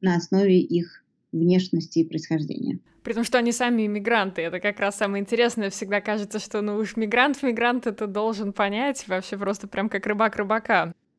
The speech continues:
Speaker 1: Тут играет роль несколько процессов. С одной стороны, всё-таки не будем лукавить сами перед собой. Вот этот советский интернационализм, это был совершенно фигов листок, который прикрывал то, что сейчас вот уже вот-вот, не дай бог, но боюсь, что довольно неизбежно войдёт в Конституцию,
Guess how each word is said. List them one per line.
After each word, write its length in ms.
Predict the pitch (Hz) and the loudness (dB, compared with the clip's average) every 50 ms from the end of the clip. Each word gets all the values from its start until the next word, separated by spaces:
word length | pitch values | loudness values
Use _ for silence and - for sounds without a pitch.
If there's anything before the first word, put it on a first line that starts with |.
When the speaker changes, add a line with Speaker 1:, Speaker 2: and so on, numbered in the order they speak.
| _ - | _ 4
Speaker 1:
Тут 240 | - 294 311 320 339 | 6 6 6 8 8
играет 440 | 320 - 311 311 311 302 294 - 320 | 6 6 6 4 4 2 2 2 4
роль 180 | 311 320 311 | 6 6 8
несколько 420 | 320 359 359 330 - 240 208 214 202 | 6 6 4 2 -2 -4 -6 -6 -4
процессов. 480 | - 208 214 214 - 190 180 - 170 | -2 -2 -4 -2 -4 -6 -6 -6 -8
С 60 | - 208 | -6 -4
одной 200 | 202 208 277 294 | 2 4 4 4
стороны, 360 | 294 - 269 262 262 254 254 | 4 4 4 4 4 4 4
всё-таки 360 | 247 - 240 220 - - 220 | 2 -2 -6 -6 -6 -6 -4
не 300 | 220 208 214 226 233 240 | -2 0 2 2 2 2
будем 340 | 220 247 240 202 202 196 196 | 2 2 2 2 2 2 2
лукавить 640 | 202 214 214 - 294 330 349 311 254 214 - - _ _ _ | 2 0 2 2 4 6 6 6 4 4 0 -10 _ _ _
сами 320 | - - 220 202 202 202 196 | -8 -4 -2 -2 0 0 -2
перед 260 | 190 202 196 202 202 | -2 -2 -4 -4 -2
собой. 480 | - 220 208 190 190 202 190 180 185 - | -2 -2 0 0 0 0 0 0 -2 0
Вот 140 | - 196 185 | 0 0 0
этот 240 | 190 185 - 196 190 | 0 0 -2 -2 0
советский 800 | - 214 208 208 220 233 226 220 - - - - 180 - 170 - - | 0 2 4 4 4 4 2 0 -4 -6 -4 -2 -2 -2 -2 -2 2
интернационализм, 1120 | 208 190 196 180 185 190 185 185 214 202 196 196 214 254 320 427 415 359 294 240 208 - _ _ - | 2 2 4 4 4 2 4 4 2 2 2 4 6 6 6 6 8 6 6 6 6 2 _ _ -12
это 260 | - 262 - - 247 226 | -6 -6 -4 -2 -2 -2
был 180 | 196 214 240 | 0 0 -2
совершенно 480 | 220 - 233 220 - 320 320 285 247 214 | -2 -2 -2 4 6 8 10 10 8 6
фигов 460 | 208 - - 233 214 185 190 185 - | 2 -2 -2 -2 0 0 0 -2 0
листок, 400 | - 202 202 - - 330 349 - | -2 -2 -2 2 0 0 0 0
который 360 | - 208 202 - 220 247 262 | -4 -4 -4 0 2 2 2
прикрывал 680 | 220 - 196 196 - 190 196 190 208 226 254 262 262 _ _ _ - | 2 0 -6 -4 0 0 2 2 2 4 4 2 2 _ _ _ 0
то, 120 | - 214 | 2 2
что 200 | 214 214 - 196 | 2 2 0 -2
сейчас 420 | 196 - 185 - 214 196 190 190 | -2 -2 -4 -2 -2 -2 -2 -2
вот 160 | - 170 165 - | -4 -6 -4 -4
уже 180 | 170 175 185 | 0 0 0
вот-вот, 460 | 170 175 190 185 185 185 190 185 185 - - - _ - | 2 0 0 0 2 2 2 0 0 -6 -20 -20 _ -2
не 160 | - 185 190 | 2 4 4
дай 200 | 185 180 180 180 | 4 4 4 2
бог, 320 | 180 165 190 185 180 180 - | 4 4 2 2 2 0 -4
но 120 | 175 170 | -4 -4
боюсь, 400 | 165 165 170 170 170 170 165 - | -2 0 2 2 2 2 2 0
что 160 | - - - | -4 -6 -4
довольно 400 | - - 180 180 180 180 175 180 | 0 0 2 2 2 2 2 4
неизбежно 560 | 185 190 196 196 180 185 190 180 165 - 165 170 | 6 6 6 6 6 6 4 4 4 0 0 0
войдёт 300 | 180 185 175 190 185 - | 0 2 2 0 0 0
в 40 | |
Конституцию, 680 | - 196 185 185 - 220 277 339 339 - 311 240 220 - | 0 0 0 0 2 4 4 4 6 6 4 4 2 0